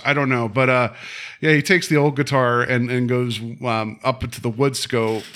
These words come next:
track the location of the song. And as he's listening to this, this music, uh, we see him wandering into the woods, and he, and unbeknownst to him, because, again, lack of peripheral vision,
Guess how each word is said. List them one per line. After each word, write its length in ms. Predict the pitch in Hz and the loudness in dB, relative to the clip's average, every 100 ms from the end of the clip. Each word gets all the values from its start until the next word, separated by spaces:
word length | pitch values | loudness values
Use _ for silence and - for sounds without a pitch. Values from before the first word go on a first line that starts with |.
| - | -8
track 400 | - 135 123 - | 0 0 0 -4
the 80 | 117 | -4
location 600 | 113 110 123 123 - 113 | -2 0 0 2 2 0
of 220 | 104 87 | -2 -6
the 80 | 90 | -4
song. 600 | - 196 151 104 95 90 - - - - - | 0 2 4 2 0 -6 -14 -20 -20 -20 -6
And 140 | 131 | -2
as 140 | 131 123 | 0 0
he's 180 | 120 113 | 0 2
listening 340 | 180 - 139 | 0 4 2
to 120 | - | 2
this, 260 | 110 110 - | -2 0 -2
this 300 | - 107 - | -2 -4 2
music, 560 | 127 180 123 110 - - - - - - | 4 6 4 0 -2 -12 -20 -20 -20 -8
uh, 200 | 131 117 | -4 -2
we 120 | 117 123 | -2 0
see 240 | - 190 | 0 2
him 160 | 170 147 | 2 4
wandering 400 | 135 143 139 123 | 4 4 4 2
into 160 | 120 | 2
the 100 | 117 | 0
woods, 340 | 123 151 151 120 | 2 4 2 2
and 80 | |
he, 220 | 127 123 117 - - - | 2 2 -2 -10 -12 -2
and 180 | 139 147 | 0 2
unbeknownst 520 | 190 196 190 175 165 | 0 4 4 4 4
to 40 | 131 | 2
him, 220 | 147 135 | 2 2
because, 300 | 123 139 117 | 2 0 0
again, 340 | 120 123 117 | 2 0 0
lack 280 | 113 120 123 | 0 0 0
of 100 | 117 | -4
peripheral 460 | - 117 117 - 107 | -6 -2 -2 -2 -4
vision, 480 | 101 113 110 101 | 2 2 2 -2